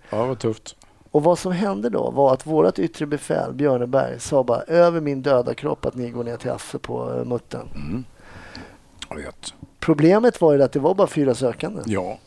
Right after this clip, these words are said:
Speaker 2: Och det var vi.
Speaker 1: Ja.
Speaker 2: För vad ville du göra här nere på Plattan? Du hade redan försökt innan med något som kallades för Hultstugan. Berätta
Speaker 1: Ja.
Speaker 2: om det.
Speaker 1: Ja.
Speaker 2: Vad var det för något?
Speaker 1: Ja, det var ju början till det hela.
Speaker 2: Mm.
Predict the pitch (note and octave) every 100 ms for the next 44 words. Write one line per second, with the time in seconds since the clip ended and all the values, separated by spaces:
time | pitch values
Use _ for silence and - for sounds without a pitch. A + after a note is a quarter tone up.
0 | - - - - - - - - D3+ C#3+
1 | E3 F3+ G3 A2 - - - _ - -
2 | C2 - _ _ - - - _ - F#3
3 | E3+ A#3+ B3 A3+ A3 G#3 F3+ F3 G#3 F3+
4 | G#3 E3+ D3 B2+ - D#3 C#3+ C#3 F3 G3
5 | A3+ A3+ F#3+ E3+ F#3+ - - B3 A3+ -
6 | - - G#3 E3+ F#3 G#3+ E3 E3 D3+ -
7 | D3+ F3 C#3 B2+ C#3+ C3+ G3 C3 - -
8 | G#3+ G#3+ C#3 B2+ D3 A2+ G#2 A#2 A#2+ A#2
9 | A#2+ - - G2+ F2+ B2 C3+ _ - E3
10 | F3+ G3 F#3+ C#3 A#2+ - - A#2+ A#2 C#3+
11 | F#3 F3 F#3 E3+ E3+ D3+ C#3 C3+ D#3 D#3
12 | A#2+ E3+ E3 - C3 A2 F#2 - - -
13 | D3+ D#3 F#3